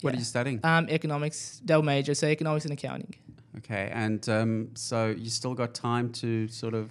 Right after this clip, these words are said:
Speaker 1: have a life?
Speaker 2: <laughs> Yeah, so
Speaker 1: <laughs>
Speaker 2: I, I think at university it's quite interesting. So as soon as I got into this project, um, I started to get involved on the entrepreneurship side of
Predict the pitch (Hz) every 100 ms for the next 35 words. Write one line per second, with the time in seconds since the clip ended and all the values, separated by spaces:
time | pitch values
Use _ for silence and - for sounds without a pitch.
0 | - 120 117 117 117 151 160 - 202 226
1 | 240 208 - 202 196 - 190 180 190 233
2 | 233 185 180 160 160 165 160 160 156 156
3 | 156 165 - 165 160 156 156 170 175 170
4 | 160 156 156 160 151 160 151 151 156 -
5 | - - - - 156 151 147 139 156 156
6 | 151 - 151 156 156 151 160 147 147 147
7 | 147 151 156 - 156 147 147 - 147 143